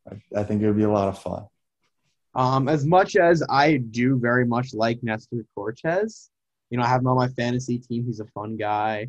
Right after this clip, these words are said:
Speaker 2: The mustache is pretty cool. I won't lie. He's a cool looking dude. He is a great baseball player. Um, but I'm gonna take someone with an even lower E R A. I'm gonna take Alek Manoah.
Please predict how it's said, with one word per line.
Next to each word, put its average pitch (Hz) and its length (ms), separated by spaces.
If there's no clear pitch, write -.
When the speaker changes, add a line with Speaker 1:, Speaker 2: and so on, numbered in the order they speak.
Speaker 2:
The 127 60
mustache 120 800
is 113 180
pretty 113 380
cool. 107 460
I 104 100
won't 101 280
lie. 101 360
He's 110 160
a 101 60
cool 104 200
looking 107 340
dude. 104 400
He 110 120
is 107 360
a 101 140
great 104 340
baseball 110 460
player. 127 420
Um, 113 360
but 117 120
I'm 127 100
gonna 131 160
take 127 320
someone 135 300
with 131 120
an 135 80
even 131 280
lower 147 280
E 120 160
R 104 200
A. 107 280
I'm 107 180
gonna 107 120
take 110 240
Alek 113 320
Manoah. 104 680